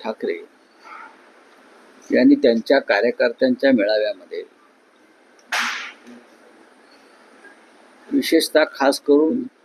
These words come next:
निवडणूक आयोग,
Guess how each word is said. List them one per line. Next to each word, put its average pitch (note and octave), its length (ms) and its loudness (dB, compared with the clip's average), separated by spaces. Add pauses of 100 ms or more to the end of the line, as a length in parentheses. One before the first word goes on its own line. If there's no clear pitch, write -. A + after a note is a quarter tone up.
(2500)
निवडणूक F3 440 4
आयोग, G2 220 0